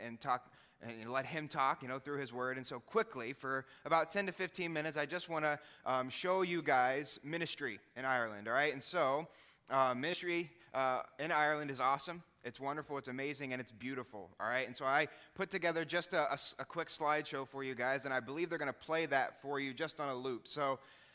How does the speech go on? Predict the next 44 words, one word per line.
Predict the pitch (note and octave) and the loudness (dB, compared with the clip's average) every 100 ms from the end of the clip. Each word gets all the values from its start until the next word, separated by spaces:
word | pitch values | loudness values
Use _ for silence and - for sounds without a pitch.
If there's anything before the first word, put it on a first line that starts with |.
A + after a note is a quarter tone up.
| _ - | _ -14
it's | C3 A#2+ | -12 -6
beautiful. | G3 A#3+ A3 F3+ E3+ E3+ | -2 0 0 2 2 0
I | - C#3 | -2 0
want | D#3+ | 0
you | E3 | 2
guys | E3 D#3 | 4 4
to | D3+ | 0
see | - F#3 | -2 -2
the | E3 | -2
beauty | C#3+ E3+ D#3+ | 0 2 2
of | C#3 | 4
Ireland, | C#3+ D#3 D#3 D#3 D#3 D#3 - _ | 8 8 6 0 -4 -10 -18 _
see | - D#3+ | -12 -4
the | D#3 C3+ | -2 -2
beauty | D#3 D#3 D3 | -2 0 0
of | C#3 | 2
my | C#3+ | 2
young | C3+ C3+ D3 D3+ D3 D3 C3+ - | 2 2 0 0 -2 -8 -12 -10
two-year-old | D#3 D3+ D3 C#3 C#3 | -6 -2 0 -2 -2
son, | D#3 C#3+ C#3+ | -2 -2 -2
Jack, | C3 C3+ C3+ C3 | 0 2 2 -2
and | C3 | -6
my | B2 B2 | -2 0
wife, | B2+ C3 C3+ C3+ | 0 2 2 0
all | C3 | 0
right? | C3+ C#3 B2 | 2 2 0
And | C3 | -6
so | - D3 C#3+ - - | 0 2 2 -2 -12
you | C3 | -4
guys | D#3 E3+ D3+ | 2 2 2
don't | F3 F3 | 0 0
have | F3+ E3 | 2 0
to | D#3 | 0
stare | - D#3+ D#3 | -2 2 2
at | |
me | C3+ D3+ | 0 -4
the | D3 | -4
entire | C#3+ C#3 D#3+ D#3 D3+ | -6 -6 2 4 4
time. | D3 B2+ B2 B2+ C3 - - | 2 -2 -2 -2 -6 -16 -4
Hopefully | D#3+ D#3 D3+ | -4 -2 -4
we | D3 | -2
can | C#3+ | -2
get | D3 D3 | -2 0
the, | C#3 C3+ | 0 0